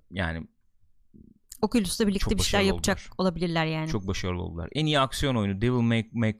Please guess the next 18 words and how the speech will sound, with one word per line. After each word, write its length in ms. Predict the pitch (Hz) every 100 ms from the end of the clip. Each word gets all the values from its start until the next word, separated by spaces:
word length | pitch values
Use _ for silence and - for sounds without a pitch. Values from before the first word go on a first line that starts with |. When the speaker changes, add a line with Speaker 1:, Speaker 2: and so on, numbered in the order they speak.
| -
Speaker 1:
Cry 240 | 110 104 - _ _ _ _
beş 540 | 98 98 101 - - - - _ _ _ _ - - -
en 100 | 107
iyi 120 | 101 92
aksiyon 360 | - - 101
oyunu 220 | 90 82
oldu. 240 | 78 73 95
Orada 180 | 113 110
Gears 420 | 107 113 104 92
beş 260 | 107 -
belki 300 | 101 95 -
bir 100 | 95
öne 140 | 98 95
çıkabilirdi 480 | - 101 90 90 85
aksiyon 400 | 87 - 95 92
Speaker 2:
Hı 40 |
hı. 40 |
Speaker 1:
olarak. 220 | 214 220